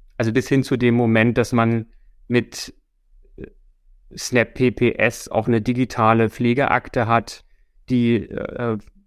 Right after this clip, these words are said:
also aus der Station heraus, aus der ambulanten Station von der Pflegedienstleitung einsehbar ist und nicht mehr die Papierakte dann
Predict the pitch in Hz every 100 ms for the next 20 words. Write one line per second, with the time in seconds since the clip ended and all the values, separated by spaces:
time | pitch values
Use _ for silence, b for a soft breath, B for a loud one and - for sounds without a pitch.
0 | _ - 113 123 - 135 - 123 - 120
1 | - 123 135 135 127 110 117 - 123 120
2 | 110 120 123 117 110 117 - 117 - 117
3 | 120 - 120 117 120 123 117 117 107 -
4 | 110 110 117 - 107 117 127 113 117 117
5 | 113 - - _ _ _ _ _ _ _
6 | _ - 135 117 123 139 - - 127 120
7 | 107 123 - 127 120 117 - - 113 110
8 | 107 110